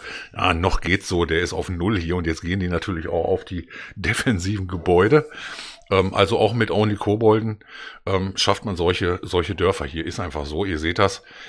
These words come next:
easy peasy hier, jetzt schießt er schon nicht mehr. Nur noch der Olle, dieses kleine, ja, obwohl der war schon auf Level zwei, ne? Der war schon, oh nein, da haben wir noch eine Kanone. Ei, ei, ei, wir haben noch eine Kanone da. Mal sehen, holen wir uns den vollen Bonus, siebzig Prozent.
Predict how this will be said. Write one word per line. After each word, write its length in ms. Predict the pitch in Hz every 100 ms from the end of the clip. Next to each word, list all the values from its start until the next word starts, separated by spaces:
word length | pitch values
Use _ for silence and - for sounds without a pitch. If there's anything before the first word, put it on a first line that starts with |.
| -
easy 300 | 110 101 104
peasy 360 | - 110 117 107
hier, 200 | 117 92
jetzt 140 | 85
schießt 240 | 113 113
er 60 | 113
schon 180 | - 117
nicht 160 | 104
mehr. 320 | 110 113 123 - - - -
Nur 160 | 92
noch 160 | 92 87
der 420 | 92 85 82 80 - _ - - - - -
Olle, 420 | 95 90 82 82
dieses 300 | 82 80 82
kleine, 420 | - 90 87 85 76 87
ja, 320 | 80 78 76 _ - -
obwohl 260 | - 95 73
der 120 | 71
war 100 | 80
schon 140 | 104
auf 120 | 87
Level 220 | 98 85 85
zwei, 320 | - 92 82
ne? 120 | 85
Der 160 | - 92
war 100 | -
schon, 140 | -
oh 160 | 110 98
nein, 220 | 85 80
da 80 | 78
haben 80 |
wir 60 | 76
noch 80 | 73
eine 100 | 78
Kanone. 420 | 82 80 76 71
Ei, 240 | - 95 85
ei, 180 | 82
ei, 120 | 78 76
wir 60 |
haben 80 | 110
noch 60 | 92
eine 160 | 82
Kanone 460 | - 87 85 101 73
da. 260 | 76 117 - - - -
Mal 160 | 117
sehen, 200 | 82 92
holen 140 | 90 101
wir 60 |
uns 120 | 90
den 100 | 98
vollen 260 | - 95 85
Bonus, 300 | 82 92 80
siebzig 360 | 95 - 90 -
Prozent. 480 | 87 - 85 85